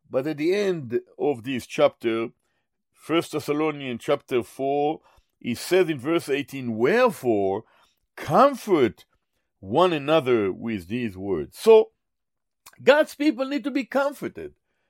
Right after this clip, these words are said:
at all time. And in the second epistle, beloved brothers and sisters, that Paul is writing to the Corinthians,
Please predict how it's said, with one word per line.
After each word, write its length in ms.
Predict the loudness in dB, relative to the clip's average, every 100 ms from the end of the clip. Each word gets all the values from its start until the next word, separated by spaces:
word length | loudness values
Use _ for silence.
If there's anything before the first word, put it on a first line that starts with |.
| _ _
at 140 | 2 4
all 300 | 8 6 6
time. 540 | 0 0 0 -4 -8 _ _ _ _ _ _
And 260 | -2 0 0 -4
in 240 | -6 0
the 220 | 4 4
second 680 | 2 -2 0 0 0 -4 -4
epistle, 640 | -6 -6 -4 -6 -4 -6
beloved 440 | -6 0 2 2 0
brothers 340 | 0 2 0
and 120 | -2
sisters, 420 | -6 -4 -2 -2 -2
that 180 | -4
Paul 240 | 2 6 6
is 120 | 4
writing 420 | 0 0 -4 -8
to 100 | -6
the 100 | -6
Corinthians, 1000 | -4 -4 -4 -4 -6 -8 -8 -8 -14 -20